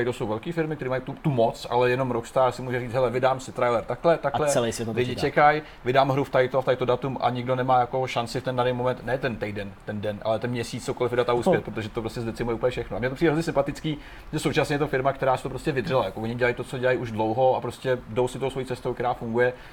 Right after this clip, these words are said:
Speaker 1: a drží. A ten trailer na mě teda nepůsobil nějak extra, musím říct.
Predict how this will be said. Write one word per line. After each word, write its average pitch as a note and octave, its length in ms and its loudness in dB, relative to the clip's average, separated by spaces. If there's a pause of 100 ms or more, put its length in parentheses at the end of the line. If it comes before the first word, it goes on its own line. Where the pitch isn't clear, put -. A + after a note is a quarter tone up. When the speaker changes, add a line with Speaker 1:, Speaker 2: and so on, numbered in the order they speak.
(280)
Speaker 1:
a B2 80 0
drží. G#2 360 -6
A G#2+ 340 2
ten E3 100 0
trailer E3 260 8
na E3 60 0
mě E3 120 0
teda E3 180 4
nepůsobil C#3+ 360 -2
nějak C#3+ 160 0
extra, C3+ 220 -6
musím A2+ 220 -2
říct. - 220 -6